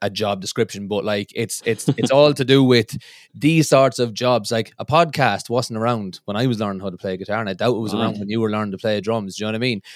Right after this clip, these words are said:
Speaker 1: And that's kind of the modern day equivalent of, "I want to be a rock star." Okay, you can't be a rock star, but here's plenty of other avenues that you can go down that are kind of, like, I'm, I'm speaking to, um, to some of the, my,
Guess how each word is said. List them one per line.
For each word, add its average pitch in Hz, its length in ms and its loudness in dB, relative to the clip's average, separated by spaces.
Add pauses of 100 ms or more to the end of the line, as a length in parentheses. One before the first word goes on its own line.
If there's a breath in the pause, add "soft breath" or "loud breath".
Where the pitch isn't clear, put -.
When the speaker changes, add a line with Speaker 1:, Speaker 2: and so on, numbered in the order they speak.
(320 loud breath)
Speaker 1:
And 123 380 4
that's 143 260 4
kind 135 220 0
of 110 120 -2
the 117 60 -2
modern 120 420 0
day 123 240 0
equivalent 110 600 -4
of, 107 300 0
"I 123 60 0
want 123 220 -2
to 117 60 -16
be 120 60 0
a 113 80 2
rock 120 200 2
star." 98 300 -4
Okay, 123 200 -2
you 98 120 -8
can't 156 200 -6
be 131 80 -2
a 123 40 2
rock 135 160 4
star, 95 180 -4
but - 120 -14
here's 139 180 -2
plenty 156 640 -4
of 104 220 -8
other 117 300 -4
avenues 107 460 -6
that 107 80 -10
you 110 140 -8
can 110 160 -16
go 127 240 0
down 98 280 -8
that 95 140 -4
are 113 100 -2
kind 131 260 -6
of, 117 100 -6 (540 loud breath)
like, - 120 -2
I'm, 165 200 -2
I'm 135 320 -2 (220)
speaking 117 380 -4
to, 113 360 2
um, 110 280 -4
to 110 260 -2 (100)
some 120 220 -6
of 113 60 -2
the, 110 180 -2
my, 113 220 -6